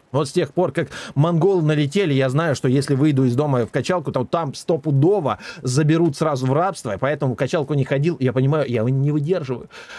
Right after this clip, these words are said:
Просто я уже не выдерживаю, и я начи-, я уже вижу, как этот кинжал просто буквально проходит почти, почти к горлу,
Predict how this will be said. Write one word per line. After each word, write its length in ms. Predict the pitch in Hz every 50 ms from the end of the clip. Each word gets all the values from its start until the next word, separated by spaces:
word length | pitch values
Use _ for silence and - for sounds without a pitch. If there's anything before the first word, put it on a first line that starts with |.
| - 160 - -
Просто 360 | 160 175 214 233 208 - -
я 300 | 160 151 147 208 220 233
уже 320 | 208 180 151 135 180 208
не 140 | 190 170 170
выдерживаю, 420 | 170 180 160 180 214 156 143 147 -
и 60 | 160
я 100 | 165 180
начи-, 240 | 185 180 - 185 -
я 200 | 143 143 147 185
уже 300 | - 147 151 131 139 156
вижу, 360 | 139 120 147 240 247 160 151 117
как 200 | - 139 131 -
этот 300 | 147 139 151 143 143 - -
кинжал 540 | - 175 165 147 131 123 190 226 226 180 - -
просто 260 | 151 165 147 - 180
буквально 540 | 147 147 147 135 156 165 185 190 185 156 117
проходит 640 | - - 160 156 - - - 233 220 175 165 160 - _
почти, 500 | - 170 170 - - - - 226 233 214 -
почти 580 | - 175 175 147 - - - - 247 254 220 - - - - - - 147
к 140 | - 135 127
горлу, 640 | 131 135 135 156 202 233 262 262 226 170 131 104 -